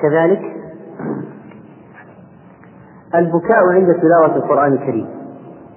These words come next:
لأن الله قال: "ويخرون للأذقان يبكون ويزيدهم خشوعا"،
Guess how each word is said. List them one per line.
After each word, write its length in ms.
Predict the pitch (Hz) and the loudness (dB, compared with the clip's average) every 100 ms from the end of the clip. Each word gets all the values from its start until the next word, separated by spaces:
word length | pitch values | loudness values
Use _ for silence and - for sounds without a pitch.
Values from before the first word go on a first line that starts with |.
| - - - - - - - - - - 160 | -20 -20 -20 -20 -20 -20 -20 -20 -20 -8 0
لأن 260 | 208 233 | 2 4
الله 300 | 226 226 202 | 2 4 2
قال: 280 | 190 220 208 | 2 2 4
"ويخرون 600 | 185 170 165 175 170 190 | 6 4 4 0 2 2
للأذقان 600 | 165 151 147 - 175 165 | 2 2 0 0 0 2
يبكون 440 | 151 127 - 156 | 2 0 0 0
ويزيدهم 580 | 143 139 139 147 139 131 | 2 2 0 0 0 -2
خشوعا"، 440 | - - 139 104 | -4 -4 -2 -2